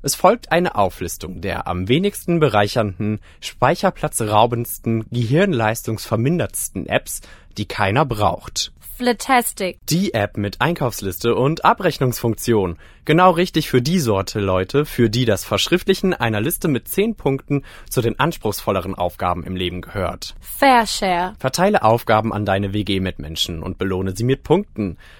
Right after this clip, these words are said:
Speaker 1: Das sorgt für die besonders große Portion Glückshormone.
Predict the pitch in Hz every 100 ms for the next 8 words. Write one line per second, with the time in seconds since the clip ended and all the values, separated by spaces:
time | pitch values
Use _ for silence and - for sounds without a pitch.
0 | - 120 131 - 117 - 120 127 131 117
1 | 117 107 85 80 - 90 90 92 - 85
2 | - 95 90 95 - 87 87 87 85